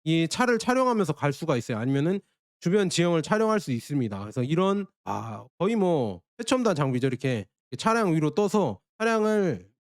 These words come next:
촬영을 하면서 따라다닐 수가 있으면 차가 다니면은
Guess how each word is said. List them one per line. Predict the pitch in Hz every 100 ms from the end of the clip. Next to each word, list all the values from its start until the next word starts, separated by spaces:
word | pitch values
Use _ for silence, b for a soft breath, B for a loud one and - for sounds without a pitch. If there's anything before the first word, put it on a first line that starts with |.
| -
촬영을 | 220 240 220
하면서 | 190 151
따라다닐 | - 226 247 233 208 143 165
수가 | 156 135
있으면 | 117 113
차가 | - 175 175
다니면은 | 143 147 147 151 208